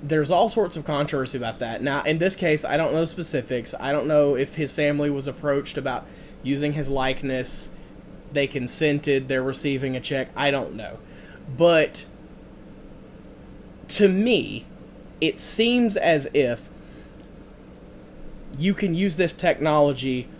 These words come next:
one way or the other here. You can use it with permission from the person,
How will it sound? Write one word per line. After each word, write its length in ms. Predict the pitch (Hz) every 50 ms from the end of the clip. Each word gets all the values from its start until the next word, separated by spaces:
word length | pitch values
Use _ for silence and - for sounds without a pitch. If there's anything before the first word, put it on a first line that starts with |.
| - - - -
one 300 | 120 131 151 151 151 139
way 120 | 139 135 131
or 140 | 127 123 123
the 200 | 123 127 123 123
other 200 | 120 117 113 110
here. 280 | - - 107 95 - - - - - - - - -
You 160 | 151 185 190
can 300 | - - 190 151 139 135
use 380 | 139 151 170 202 233 220 202 208
it 380 | 208 202 196 - - - - - - - - - - - - - - - - - - - - - - - - - - - - - - -
with 260 | 143 151 139 - -
permission 580 | 151 135 135 156 175 170 - - 190 175 170
from 280 | 165 - - 143 131 127
the 80 | 120 -
person, 720 | - - 156 147 160 156 - 170 160 151 151 160 156